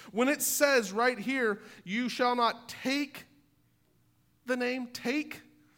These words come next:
the Hebrew word is nasa. Okay? And that word means to carry or to bear. "You shall not bear the name.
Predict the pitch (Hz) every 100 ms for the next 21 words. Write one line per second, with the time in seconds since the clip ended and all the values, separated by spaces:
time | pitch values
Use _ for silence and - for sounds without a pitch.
0 | _ _ 208 196 214 269 285 285 247 240
1 | 247 226 220 - 185 208 - 226 165 -
2 | - - _ _ _ _ _ _ _ _
3 | _ _ _ 160 170 202 - - - 180
4 | 208 202 208 226 220 220 220 - 196 -
5 | - 196 180 127 104 - _ _ - 156
6 | 151 147 117 151 147 110 - 151 170 196
7 | 185 180 151 131 127 220 240 233 185 156
8 | 104